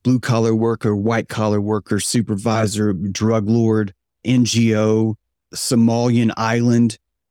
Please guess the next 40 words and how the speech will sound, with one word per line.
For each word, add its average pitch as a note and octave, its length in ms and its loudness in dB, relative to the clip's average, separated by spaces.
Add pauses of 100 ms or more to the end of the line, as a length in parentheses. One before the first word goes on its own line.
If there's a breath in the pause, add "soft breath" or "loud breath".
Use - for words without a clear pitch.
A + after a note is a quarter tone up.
(160)
beyonder B2+ 640 2
who A#2 100 2
lives A2+ 320 0
in A#2+ 120 4
some B2 240 0
airship A#2+ 520 -2
that A#2 80 -4
you A#2 200 0
and A#2+ 100 2
I A#2 100 0
don't A2 240 -2
know A#2 200 0
about A2+ 320 -2
yet, A2+ 260 0
right? A#2 220 -2
That A#2+ 140 -2
all C3 200 2
these D3 300 0
are A#2 80 0
just A2 260 -2
steps - 720 -4
where A#2+ 280 0
the G#2+ 140 -2
bubble B2+ 500 0
of A2+ 100 -2
sovereignty A#2+ 720 -2
gets G#2+ 260 -4
so A2 240 -2
petrified F#2+ 720 -2
that F#2 120 -4
one's A2 320 0
able G#2+ 260 0
to G#2+ 120 -2
build G#2 260 0
their G2+ 160 2
own G2+ 220 2
world. G2 500 -2
Billionaires A2+ 600 2
have G#2 200 -4
yachts F#2+ 600 -4